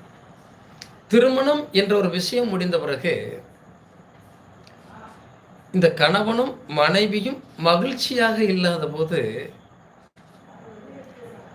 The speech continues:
அந்த வாழ்க்கை சிறப்பானதாக இருக்கிறதா அப்படின்னா இல்ல. இன்னும் நிறைய பேர் பார்ப்போம்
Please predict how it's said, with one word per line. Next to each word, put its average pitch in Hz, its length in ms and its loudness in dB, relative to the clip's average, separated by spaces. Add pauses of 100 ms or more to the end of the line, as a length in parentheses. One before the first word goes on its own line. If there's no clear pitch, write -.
(360)
அந்த 127 260 -2
வாழ்க்கை 135 760 -2 (300)
சிறப்பானதாக 175 1000 0
இருக்கிறதா 127 640 -2 (360)
அப்படின்னா 113 320 -10
இல்ல. 98 260 -12 (3500)
இன்னும் 277 320 2
நிறைய 269 340 2
பேர் 269 260 0
பார்ப்போம் 160 680 -2